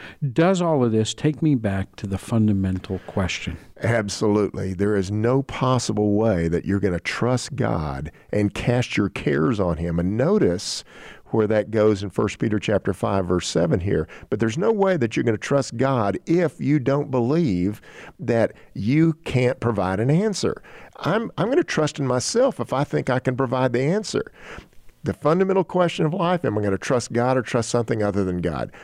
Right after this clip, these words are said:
Speaker 2: A humble person is willing to move into the trust in God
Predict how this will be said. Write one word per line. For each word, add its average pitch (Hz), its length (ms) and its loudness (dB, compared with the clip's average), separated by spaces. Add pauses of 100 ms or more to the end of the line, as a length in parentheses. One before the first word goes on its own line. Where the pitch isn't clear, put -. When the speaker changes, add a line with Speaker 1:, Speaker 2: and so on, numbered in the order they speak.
(120)
Speaker 2:
A 151 80 0
humble 247 500 0
person 117 520 0
is 117 180 0
willing 127 600 2
to 131 100 0
move 123 320 2
into 120 240 2
the 135 80 0
trust 135 340 0
in 139 120 0
God 175 440 0